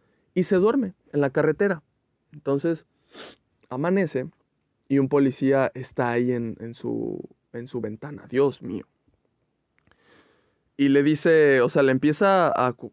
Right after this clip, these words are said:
a cuestionar, le empieza a hacer preguntas, y ella como que las empieza a contestar,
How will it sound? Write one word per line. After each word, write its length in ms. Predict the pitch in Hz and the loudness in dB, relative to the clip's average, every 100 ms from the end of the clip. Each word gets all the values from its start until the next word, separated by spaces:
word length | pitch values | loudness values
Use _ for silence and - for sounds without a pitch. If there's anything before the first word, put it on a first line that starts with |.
| - | -10
a 80 | |
cuestionar, 500 | 123 123 - 127 131 | -6 -6 -4 0 2
le 60 | 151 | 2
empieza 200 | 135 139 | 0 -2
a 40 | |
hacer 160 | 139 139 | -2 -4
preguntas, 680 | 131 127 131 131 147 165 _ _ _ _ | -2 0 0 -2 -4 -4 _ _ _ _
y 120 | 135 | 0
ella 220 | 131 143 151 | 2 2 2
como 260 | 139 123 | 0 -2
que 100 | 127 | 0
las 280 | 120 113 - | 2 0 -4
empieza 800 | 120 123 123 143 139 123 113 - | -8 -6 -4 0 2 0 -2 -6
a 80 | 120 | -8
contestar, 760 | 123 117 117 - 123 131 143 | -6 -6 -8 -2 0 0 -2